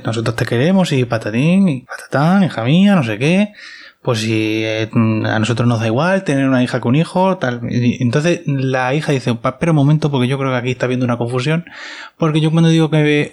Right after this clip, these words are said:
que soy trans, no me refiero a transexual, me refiero a transhumana. Yo no me siento humana, me siento emoji de cervatillo.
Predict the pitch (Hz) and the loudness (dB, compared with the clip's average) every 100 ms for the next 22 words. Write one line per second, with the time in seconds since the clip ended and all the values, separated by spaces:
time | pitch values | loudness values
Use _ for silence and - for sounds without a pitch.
0 | - 143 139 135 131 131 123 135 127 135 | -4 0 2 2 2 2 0 -2 0 -2
1 | 147 - 135 135 120 127 135 127 123 117 | -2 0 2 2 0 0 -2 -2 -4 0
2 | 127 117 113 - 120 120 110 123 127 123 | -2 0 -2 0 0 0 0 0 0 0
3 | 123 - 131 127 123 123 120 104 - _ | -2 -2 0 0 0 0 0 -2 -8 _
4 | _ _ - 131 143 143 131 139 131 120 | _ _ -6 0 2 2 2 0 2 2
5 | 117 101 - _ _ _ _ - 131 120 | 2 0 -6 _ _ _ _ -4 0 0
6 | 123 131 127 156 151 139 127 120 107 113 | 0 0 0 0 2 2 2 2 0 0
7 | 120 143 156 - 120 104 135 127 104 - | 0 2 0 0 0 0 2 0 0 -6